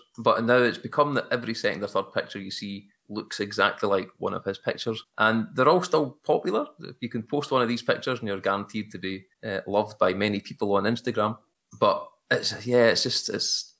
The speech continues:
it's now becoming that, uh, it's another one of those, uh, it's another one of those, uh, it's another one of those. So it's, and it's a shame because the original, <clears throat> the original pictures are fantastic, and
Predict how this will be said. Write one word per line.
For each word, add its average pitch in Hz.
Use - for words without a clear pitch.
it's -
now 127
becoming 110
that, 101
uh, 95
it's -
another 104
one 98
of 92
those, 95
uh, 101
it's -
another 107
one 98
of 95
those, 95
uh, 104
it's -
another 110
one 104
of 98
those. 95
So 117
it's, -
and 156
it's 151
a 151
shame 190
because 160
the 131
original, 135
<clears throat> -
the 156
original 151
pictures -
are 107
fantastic, 131
and 107